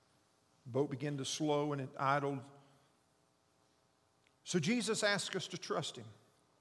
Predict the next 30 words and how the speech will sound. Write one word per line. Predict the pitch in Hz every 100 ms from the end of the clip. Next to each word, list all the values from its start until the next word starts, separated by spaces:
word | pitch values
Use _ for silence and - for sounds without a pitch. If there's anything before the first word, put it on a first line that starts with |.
| _ _ _ _ 131
not | 175 -
fake | 185 196
it | 196 - - - _ _ _ _ _ -
or |
perform | 151 170 202 202 160
for | 147 120
him. | 110 110 - _ _ _ _ _ _ _ _ _ _ -
Slowly, | - 190 196 180 156 185 156 - - -
we'll | 143
discover | 139 - 170 151 135
there | 139 139
are |
some | - 131
others | 147 131 131 123
that | 131
we | 135
can | 135 131 117
grow, | 127 147 135 131 135 - - - - _ -
that | 147 160
we | 165
can | - 170 156 156
grow | 143 147 143
and | 135
introduce | 139 127 135 -
to | - 127
that | 120 -
same | - 135 131
type | 127 123 123
of | 127
trust. | - 135 120 110 -